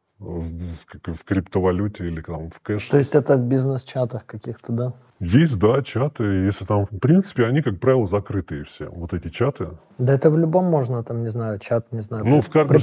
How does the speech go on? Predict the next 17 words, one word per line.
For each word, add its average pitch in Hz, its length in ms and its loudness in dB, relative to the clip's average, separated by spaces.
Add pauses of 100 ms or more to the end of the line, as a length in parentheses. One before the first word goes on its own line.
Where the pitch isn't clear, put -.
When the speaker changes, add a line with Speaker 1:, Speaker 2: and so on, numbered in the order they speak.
(160)
Speaker 2:
предприниматели 180 560 4
Москвы, 156 520 4
он 127 180 2
Speaker 1:
Если 135 340 2
ты 123 160 2
в - 120 -6
Кардерском 107 760 0
каком-нибудь 104 640 -4
чате 113 280 -2
такую 110 380 0
тему 107 300 -2
про - 160 -4
сто - 180 -8
три 110 200 -2
двести 101 380 -4
два 107 220 2
за-, 95 500 2